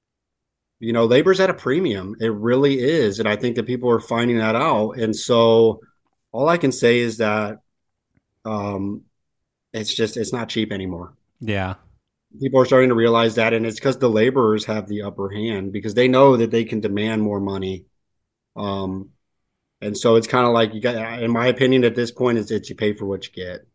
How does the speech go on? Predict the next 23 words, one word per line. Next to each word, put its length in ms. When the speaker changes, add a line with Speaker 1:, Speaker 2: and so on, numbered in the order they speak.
Speaker 2:
Y-, 140
Speaker 1:
It's 240
Speaker 2:
I 140
mean, 280
where 200
are 80
we 180
at 220
now 240
as 160
far 260
as, 260
like, 240
you 300
know, 180
a, 260
a 140
typical 380
stagehand? 1120
What 300
are 80
they 160
making 640